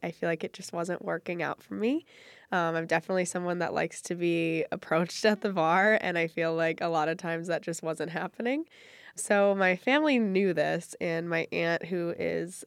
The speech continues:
really into reality T V shows, she texted me one day and was like, "I think you should apply for Farmer Wants a Wife. I just finished season one, and they're looking for cast members for season two." And I said, "Sure, why not?"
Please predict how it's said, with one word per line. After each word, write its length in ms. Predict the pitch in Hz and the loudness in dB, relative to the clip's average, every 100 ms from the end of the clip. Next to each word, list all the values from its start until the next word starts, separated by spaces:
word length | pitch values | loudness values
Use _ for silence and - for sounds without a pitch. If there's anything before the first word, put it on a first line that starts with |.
| - | -4
really 260 | 180 180 | 0 0
into 340 | - 220 254 240 | 0 -2 0 2
reality 460 | 247 220 208 226 | 4 4 4 2
T 200 | 240 - | 0 0
V 200 | 254 175 | 2 2
shows, 560 | 165 - 170 165 175 - - | 0 -2 -2 0 -2 -4 -12
she 540 | - - 170 170 175 _ - - - _ | -10 -6 -4 -4 -4 _ -20 -20 -20 _
texted 340 | - 220 - 214 | -2 0 2 0
me 180 | 208 202 | 2 2
one 160 | 196 | 2
day 360 | 185 175 175 175 | 4 4 2 0
and 180 | - 170 | -2 -4
was 200 | 165 180 | -6 -4
like, 340 | 165 165 165 - | -2 -2 -4 -6
"I 220 | 180 170 | -4 -2
think 280 | 165 170 170 | -4 -6 -6
you 120 | 175 | -6
should 180 | 170 175 | -4 -4
apply 400 | 170 - 165 165 | -4 -2 -2 -2
for 340 | 160 170 165 | -4 -4 -4
Farmer 320 | 165 165 165 170 | -4 -4 -2 -2
Wants 200 | 180 226 | -2 -2
a 40 | |
Wife. 340 | 185 160 214 - | 0 0 -2 -2
I 80 | |
just 180 | 180 165 | -6 -6
finished 260 | - 175 - | -6 -8 -4
season 340 | 185 185 190 | -4 -2 -2
one, 240 | 170 - 202 | -2 -2 -2
and 120 | 175 | -2
they're 80 | 156 | -2
looking 300 | 156 - 175 | -4 -6 -10
for 160 | - | -10
cast 400 | - 175 170 - | -8 -6 -6 -6
members 320 | 175 170 170 | -4 -2 -4
for 140 | - 180 | -4 -6
season 360 | 175 175 175 | -4 -2 -4
two." 400 | 180 180 170 190 240 | -4 -2 0 0 -2
And 100 | 190 | -2
I 80 | 170 | 0
said, 280 | 165 175 175 | 0 -2 -2
"Sure, 280 | - 165 175 | -2 0 2
why 200 | 190 214 | 0 0
not?" 460 | 196 165 180 262 | -2 -2 0 -2